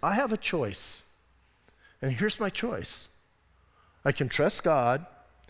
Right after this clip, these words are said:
and I can believe God, and I can act in faith, or the only other option I have is trust me and my instincts and my strength and act on my own strength.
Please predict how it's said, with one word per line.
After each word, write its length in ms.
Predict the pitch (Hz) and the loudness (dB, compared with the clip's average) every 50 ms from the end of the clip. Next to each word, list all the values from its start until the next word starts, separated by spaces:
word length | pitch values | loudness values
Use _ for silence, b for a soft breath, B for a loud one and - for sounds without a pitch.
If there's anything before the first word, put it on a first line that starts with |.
| b b b b - | b b b b -2
and 100 | 139 143 | 2 4
I 100 | 143 127 | 4 2
can 180 | - 135 123 110 | 2 0 0 0
believe 400 | 120 120 117 131 165 202 - - | 0 0 2 2 0 0 0 2
God, 480 | 170 147 127 117 120 120 123 151 151 - - - - b b b b b b b b b - | 4 4 4 4 2 2 0 -2 -6 -12 -18 -20 -20 b b b b b b b b b 0
and 120 | 127 143 | 2 4
I 80 | 139 131 | 4 2
can 160 | - 143 143 | 2 -2 0
act 320 | 143 139 147 151 - - | 0 0 0 -2 0 0
in 120 | 185 165 147 | 0 0 0
faith, 680 | - - - 208 175 131 120 135 160 - - - - - _ _ _ _ _ | -2 0 2 2 4 4 2 0 -2 -4 -8 -16 -20 -20 _ _ _ _ _
or 560 | 233 247 214 170 151 151 165 226 302 262 - - b b b b b b b b b b _ _ _ | 6 8 8 8 8 8 8 8 6 4 -2 -8 b b b b b b b b b b _ _ _
the 100 | 151 175 | 4 6
only 240 | 202 226 247 262 254 | 6 6 6 6 6
other 200 | 240 233 233 214 | 6 6 6 6
option 340 | 196 208 214 202 - 226 208 | 6 6 4 4 2 2 4
I 120 | 190 185 160 | 4 4 4
have 420 | 139 226 220 208 202 190 165 165 | 4 4 6 6 6 6 6 6
is 280 | 170 175 180 175 - B B B B B B B B - | 4 4 4 4 0 B B B B B B B B -2
trust 380 | - - 208 196 180 - - | 2 6 6 6 6 4 2
me 580 | 180 185 214 247 220 185 180 190 220 226 B B B B B B - | 4 4 6 6 6 6 6 6 4 2 B B B B B B 2
and 160 | 156 156 151 | 4 4 6
my 240 | 160 185 214 247 226 190 196 | 6 6 6 6 4 4 4
instincts 960 | 185 190 175 160 165 156 - - - - 170 160 160 160 190 185 - - - | 4 4 6 4 2 2 0 -2 0 2 2 4 4 4 2 2 0 0 2
and 160 | 165 165 156 | 2 2 4
my 240 | 143 156 185 233 269 | 4 4 4 4 4
strength 600 | 262 - - - 156 143 139 147 170 208 - - B B B B B B B B B B B | 2 2 0 2 2 4 4 4 4 2 0 -6 B B B B B B B B B B B
and 140 | 185 190 - | 4 4 4
act 280 | 190 190 190 196 - 226 | 4 4 4 6 6 4
on 100 | 196 190 | 6 6
my 140 | 202 202 185 | 6 6 6
own 140 | 180 185 | 4 4
strength. 440 | - - - 240 226 185 120 - - | 2 2 2 4 4 4 2 0 0